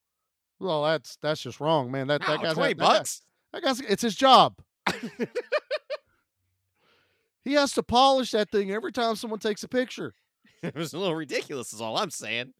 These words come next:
Speaker 1: I, look, man, he
Speaker 2: I got my picture for free.
Speaker 1: He's got a purpose, though. That, that,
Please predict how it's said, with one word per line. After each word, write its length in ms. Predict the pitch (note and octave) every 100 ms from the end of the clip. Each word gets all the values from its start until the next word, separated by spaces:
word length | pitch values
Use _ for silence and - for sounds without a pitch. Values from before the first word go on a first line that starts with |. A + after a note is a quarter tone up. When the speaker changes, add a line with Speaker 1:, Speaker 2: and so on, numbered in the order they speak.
| -
Speaker 1:
I, 160 | F3+
look, 200 | A#3 C4 G3
man, 200 | G#3 G3+
he 180 | G3 -
Speaker 2:
I 20 | D3
got 160 | -
my 80 | F#3
picture 320 | - F#3 G#3
for 140 | F3+ F3
free. 400 | A3+ C4 B2 - _ _ _ _ -
Speaker 1:
He's 220 | F3+ E3
got 160 | G#3 F#3+
a 20 |
purpose, 360 | G#3 G#3 E3+
though. 240 | - A#2 F2+ -
That, 220 | D3 D3+
that, 120 | D#3+